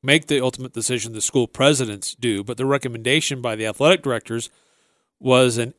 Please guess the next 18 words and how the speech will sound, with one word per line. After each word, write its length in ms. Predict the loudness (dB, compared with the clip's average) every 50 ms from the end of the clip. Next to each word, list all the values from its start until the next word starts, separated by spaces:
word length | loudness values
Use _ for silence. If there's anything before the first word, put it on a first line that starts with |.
| _
eight-game 640 | 0 2 2 0 -2 _ 0 2 2 2 2 -2 -4
conference 460 | -4 -2 -2 -2 -2 -4 -4 -4 -4
schedule 420 | -2 0 0 0 0 -2 -2 -4
in 100 | -4 -4
the 100 | -4 -4
spring 840 | -2 -2 -2 -4 -4 _ 0 0 2 2 2 0 -2 -6 -12 -14 -16 -18 _ _ _ _ _ _ _ _ _ _ _ _ _ _ _ -2
with 240 | -2 -2 0 0
a 100 | -2 0
school's 600 | 2 0 0 2 2 2 4 4 4 2 2 0 -4 _
choice 560 | -10 -2 2 2 4 4 4 2 2 2 0 0
to 100 | -2 -4
play 460 | -6 -2 -2 0 2 2 2 0 -2
three 420 | -2 -6 -8 -4 -2 0 0 0
non-conference 840 | 0 0 -2 -4 -4 -6 -6 -4 -4 -4 -4 -6 -8 -6 -4 -4 -2
games 300 | -2 -2 -4 -4 -6 -8
in 100 | -8 -8
the 60 | -8 -10
fall 520 | -2 2 4 4 6 4 4 2 0